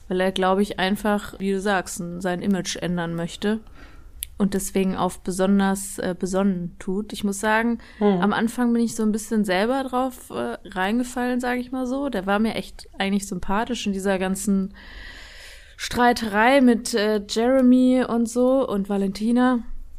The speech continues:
Speaker 1: Aber ich glaub auch, wenn man so drüber nachdenkt, dass das sehr viel geplant ist.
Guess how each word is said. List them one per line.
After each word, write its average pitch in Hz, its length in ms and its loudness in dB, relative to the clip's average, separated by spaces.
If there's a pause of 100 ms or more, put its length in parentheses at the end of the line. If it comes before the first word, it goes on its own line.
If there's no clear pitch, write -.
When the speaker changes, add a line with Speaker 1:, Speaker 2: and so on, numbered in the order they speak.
(180)
Speaker 1:
Aber 196 360 2
ich - 180 -8
glaub 196 260 -2 (120)
auch, 190 340 2
wenn 190 120 2
man 185 160 0
so 190 100 0
drüber 185 280 0
nachdenkt, 180 460 -4
dass 170 160 -6
das - 320 -6
sehr 175 360 -4
viel 170 600 -4 (120)
geplant 175 540 0
ist. - 360 -12